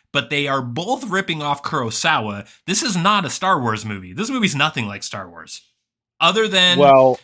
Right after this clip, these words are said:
Speaker 1: the cheap Hux impersonator that gets tentacle sex in his bathtub. Other
Speaker 2: Well,
Speaker 1: than that.
Speaker 2: it's, it's a stepping pro-, it's a s-, it's a Kurosawa film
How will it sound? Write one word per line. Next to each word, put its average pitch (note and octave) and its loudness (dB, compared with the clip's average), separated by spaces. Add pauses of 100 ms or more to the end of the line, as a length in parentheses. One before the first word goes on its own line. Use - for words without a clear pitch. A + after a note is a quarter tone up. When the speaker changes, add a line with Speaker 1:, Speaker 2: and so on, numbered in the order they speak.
(120)
Speaker 1:
the D#3+ 4
cheap F#3+ 0
Hux E3+ 0
impersonator A#2 -2 (760)
that B2+ -4
gets C3+ -2
tentacle D#3 -4
sex - -4
in A#2 -6
his G2+ -8
bathtub. G2 -8 (800)
Other F#3+ 2
Speaker 2:
Well, D3 4
Speaker 1:
than C3 0
that. F#2 -6 (560)
Speaker 2:
it's, D3 2
it's D3 -4
a A#2 -8
stepping G#2+ -4
pro-, F#2 -8 (380)
it's - -6
a C3 0
s-, - -10
it's C#3 -6
a B2+ -10
Kurosawa D#3+ 4
film G#2 -6